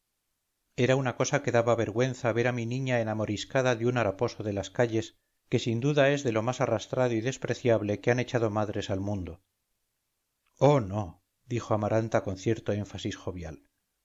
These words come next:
Nosotros nos esforzábamos en pintárselo así, pero no tiene nada de despreciable. Yo tengo noticias ciertas de sus antecedentes y conducta.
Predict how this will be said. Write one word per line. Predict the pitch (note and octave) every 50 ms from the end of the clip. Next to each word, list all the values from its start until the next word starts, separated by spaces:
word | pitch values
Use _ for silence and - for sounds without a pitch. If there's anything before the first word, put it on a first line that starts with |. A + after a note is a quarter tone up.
| _ _ _ _ _ _ -
Nosotros | - A#2 A2 - B2 A#2+ - C#3+ C#3 C3 -
nos | C#3 A#2 A2+
esforzábamos | A#2 G#2+ - - G#2 F#2+ - C3 B2 C3+ C3 B2+ B2 - B2+
en | A2
pintárselo | - - G2+ G2+ G2 - A#2 A2 - - G#2+ F#2 G2
así, | F#2+ - - D3 C#3 C#3+ - _ _ _ _ _ _ -
pero | - B2 A#2+ A2+ A2 -
no | A2+ A#2+ -
tiene | B2+ B2 B2 B2 B2
nada | B2+ B2+ A#2+ A#2+ A#2
de | A2 G#2+
despreciable. | G#2+ G#2 - - - G2 - - B2+ C3 - A2 F#2+ F#2 - - _ _ _ _ _ _ _ _ -
Yo | B2 C3 B2
tengo | - D3 C#3+ C#3+ C#3
noticias | C3+ C3 - D3+ D3 - E3 C#3+ - -
ciertas | - E3 D#3 D#3 D#3 - D3+ C3+ -
de | B2+
sus | A2 B2 A#2 -
antecedentes | A#2 A2 A2+ A2+ G#2 - A2 G#2+ A2+ A#2 A#2 - A2 -
y | A2
conducta. | - G#2+ G2+ G2 F#2+ F#2 F#2 F#2 - - F2+ -